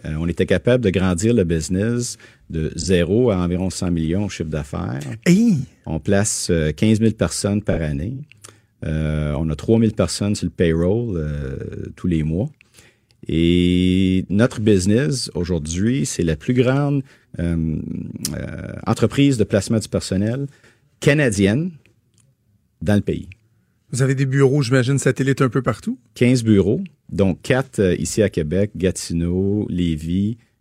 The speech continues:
Speaker 1: Québec et finalement, euh, Ville-Saint-Laurent.
Speaker 2: OK, donc vous êtes un homme d'affaires, clairement vous avez réussi.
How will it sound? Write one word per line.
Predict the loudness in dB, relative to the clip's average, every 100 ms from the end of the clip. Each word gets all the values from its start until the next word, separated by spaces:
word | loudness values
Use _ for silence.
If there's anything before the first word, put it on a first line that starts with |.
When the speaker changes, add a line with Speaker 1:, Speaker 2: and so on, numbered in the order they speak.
| -4
Speaker 1:
Québec | -2 2 2 0 -6 -8
et | -4 -2
finalement, | -4 -4 -4 -2 -2
euh, | -2 -2 -4 -4 -6 -6
Ville-Saint-Laurent. | -8 -8 -8 -10 -14 _
Speaker 2:
OK, | -2 0 2
donc | 2 0 -8 -20 -20 -16
vous | -10 -2 0
êtes | 2
un | 2 4
homme | 2
d'affaires, | 0 0 0 0 0
clairement | 2 4 4 2
vous | 0 0 2
avez | 2 2
réussi. | 0 -2 -2 -2 -2